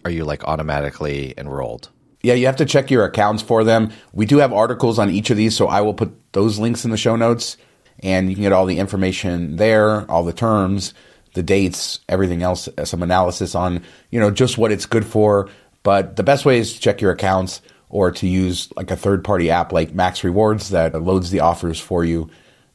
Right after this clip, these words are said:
Speaker 2: That's a good one. And Max Rewards actually updated their app. I don't have any affiliation with them other than I've been using their app for a few years.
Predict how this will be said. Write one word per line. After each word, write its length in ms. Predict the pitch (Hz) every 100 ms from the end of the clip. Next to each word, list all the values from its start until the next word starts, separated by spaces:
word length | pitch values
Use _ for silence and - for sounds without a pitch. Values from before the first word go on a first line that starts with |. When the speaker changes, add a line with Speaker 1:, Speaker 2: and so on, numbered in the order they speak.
| -
Speaker 2:
That's 160 | 87 -
a 40 |
good 180 | 85 92
one. 200 | 92 87
And 200 | 90 92
Max 220 | 123 147
Rewards 280 | 175 147 131
actually 300 | 117 117 117
updated 400 | 87 101 107 101
their 140 | 85
app. 200 | 82 101
I 140 | 95 101
don't 200 | 101 101
have 180 | 104 98
any 160 | 104
affiliation 520 | 98 98 95 104 98
with 120 | 101 98
them 180 | 98
other 180 | 92 98
than 320 | 95 92 90 - - -
I've 140 | 98
been 100 | 101
using 300 | 107 127 131
their 100 | 113
app 220 | 104 104
for 180 | 107 95
a 80 | 82
few 140 | 107
years. 440 | 95 107 127 127